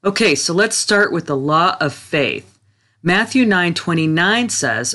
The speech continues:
"According to your faith, be it unto you." And Romans chapter three clearly outlines that salvation is based on faith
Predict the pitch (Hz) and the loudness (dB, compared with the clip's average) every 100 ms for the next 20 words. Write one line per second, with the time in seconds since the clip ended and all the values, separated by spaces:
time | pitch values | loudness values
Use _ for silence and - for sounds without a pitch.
0 | - - - 180 190 233 240 - 190 170 | -6 -8 -4 0 2 2 0 0 -2 0
1 | 165 135 - 196 156 120 131 - - _ | 0 -2 -2 0 0 0 -4 -8 -20 _
2 | _ _ 131 175 190 196 151 143 135 - | _ _ 0 2 2 0 -2 -2 -2 -4
3 | 147 147 185 131 65 - - _ _ _ | -4 0 2 2 -2 -8 -16 _ _ _
4 | _ 175 185 202 262 294 254 - 190 185 | _ 0 2 4 4 4 2 0 0 0
5 | 185 175 - 156 147 - - 233 277 277 | 0 -4 -2 -2 -2 -8 -2 2 4 2
6 | - 156 156 - 139 135 135 147 - 175 | 0 0 0 0 -2 -2 -4 -4 -4 -2
7 | 151 170 214 208 202 170 127 - 165 175 | -2 0 2 0 0 -2 -4 -2 0 0
8 | - - 160 208 262 254 - 131 127 131 | -2 -4 0 2 2 0 -2 0 0 -2